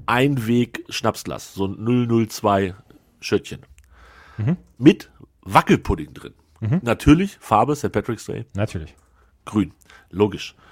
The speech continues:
Speaker 1: Und da steckte ein Zahnstocher drin.
Speaker 2: Mhm.
Speaker 1: Und so stand der vor mir. Was hättest du als nächstes getan?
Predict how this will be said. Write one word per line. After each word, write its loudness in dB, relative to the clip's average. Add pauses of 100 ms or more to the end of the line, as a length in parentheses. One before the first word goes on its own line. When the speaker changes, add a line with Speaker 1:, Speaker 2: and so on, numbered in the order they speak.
(640)
Speaker 1:
Und 2
da 8
steckte -2
ein -2
Zahnstocher 0
drin. -20 (380)
Speaker 2:
Mhm. -4 (840)
Speaker 1:
Und -6
so 6
stand 0
der 0
vor -4
mir. -14 (1040)
Was 8
hättest -4
du 2
als -6
nächstes -8
getan? -14